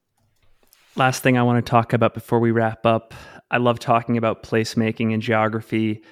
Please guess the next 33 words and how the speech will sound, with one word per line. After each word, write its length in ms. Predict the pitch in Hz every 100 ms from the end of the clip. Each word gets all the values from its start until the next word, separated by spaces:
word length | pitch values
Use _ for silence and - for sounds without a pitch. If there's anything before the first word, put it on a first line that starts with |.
| _ _
I 80 | 120
have 140 | 117 113
a 40 |
theory 400 | - 127 120 117
right 240 | 113 110
now 260 | 110 107 110
that, 380 | 110 110 - -
uh, 320 | 110 107 104 - -
due 120 | 113
to 80 | 107
climate 360 | - 107 110
change, 260 | - 107 104
we'll 80 | 107
see 280 | - 110 -
a 100 | 110
massive 640 | 110 110 110 - 110 110
diaspora 560 | 113 110 - - 110 107
from 200 | - 110
the 280 | 107 113 -
Western 360 | 113 113 110
U 200 | 110 110
S 180 | 110 110
back 280 | - 113 113
to 80 | -
the 160 | - 117
East 160 | 113
Coast. 400 | - 110 113 -
East 200 | 117 113
Coast 220 | - 110
will 80 | 110
be 100 | 110
cool 320 | - - 110
again. 360 | 113 110 110 110